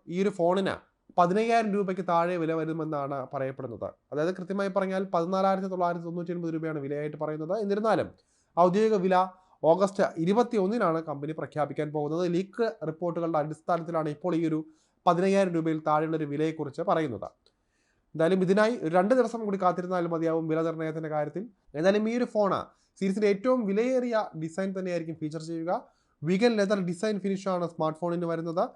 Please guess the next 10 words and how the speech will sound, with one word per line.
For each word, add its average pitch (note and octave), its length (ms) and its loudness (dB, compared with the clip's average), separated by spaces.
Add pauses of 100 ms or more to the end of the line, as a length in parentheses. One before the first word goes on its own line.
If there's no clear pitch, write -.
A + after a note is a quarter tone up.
(240)
ഈ A3 120 2
ഒരു C#4 60 2
സ്മാർട്ട് G#3 340 2
ഫോൺ G3 180 0 (640)
ഒരു E3+ 80 2
പ്രീമിയം G#3+ 480 2
ലുക്ക് G#3+ 220 -4
തന്നെ F#3 380 0
നൽകുമെന്ന് D#3 640 -4
തന്നെ D3 220 -6